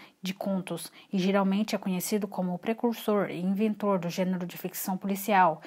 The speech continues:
recebendo também o crédito pela contribuição ao emergente gênero de ficção científica.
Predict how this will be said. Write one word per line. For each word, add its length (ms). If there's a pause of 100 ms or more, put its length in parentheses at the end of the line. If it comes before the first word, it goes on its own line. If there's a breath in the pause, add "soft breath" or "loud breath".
(180 loud breath)
recebendo 580
também 460
o 80
crédito 480
pela 260
contribuição 880 (240 loud breath)
ao 140
emergente 720
gênero 480
de 140
ficção 420
científica. 800